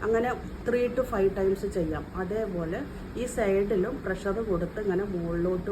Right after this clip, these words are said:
കൊണ്ടുവന്നിട്ട് താഴോട്ട് കൊണ്ടുവരിക. അതും three to five times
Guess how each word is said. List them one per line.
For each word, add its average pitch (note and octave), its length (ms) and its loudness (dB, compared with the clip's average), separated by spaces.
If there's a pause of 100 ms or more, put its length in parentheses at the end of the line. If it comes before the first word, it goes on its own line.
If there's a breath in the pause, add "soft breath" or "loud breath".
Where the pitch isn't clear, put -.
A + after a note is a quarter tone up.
കൊണ്ടുവന്നിട്ട് D#3 520 -4 (480 loud breath)
താഴോട്ട് A3 520 6
കൊണ്ടുവരിക. D#3 360 0 (220)
അതും A#3+ 300 0
three G#3+ 260 6
to G#3+ 60 0 (100)
five F3+ 180 2 (100)
times F#3 220 0